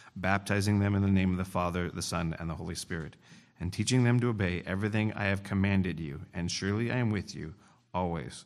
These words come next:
to the very end of the age." This is the Great Commission. This is what us Christians are supposed to be doing.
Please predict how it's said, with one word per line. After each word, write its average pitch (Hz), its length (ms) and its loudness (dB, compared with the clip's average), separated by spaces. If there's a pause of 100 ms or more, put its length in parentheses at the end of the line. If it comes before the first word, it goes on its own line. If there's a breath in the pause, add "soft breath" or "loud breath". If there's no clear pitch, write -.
(100)
to 87 100 -6
the 85 60 -4
very 85 380 -2
end 78 160 -6
of 78 60 -8
the 78 160 -10
age." - 360 -14 (2500 soft breath)
This 98 160 2
is 107 80 4
the 107 80 8
Great 107 220 6
Commission. 95 380 4 (1120 soft breath)
This 101 140 0
is 104 120 2
what 98 360 4
us 101 260 0
Christians 110 840 0 (140)
are 95 100 -2
supposed 98 320 -2
to 98 40 -4
be 98 80 0
doing. 90 360 0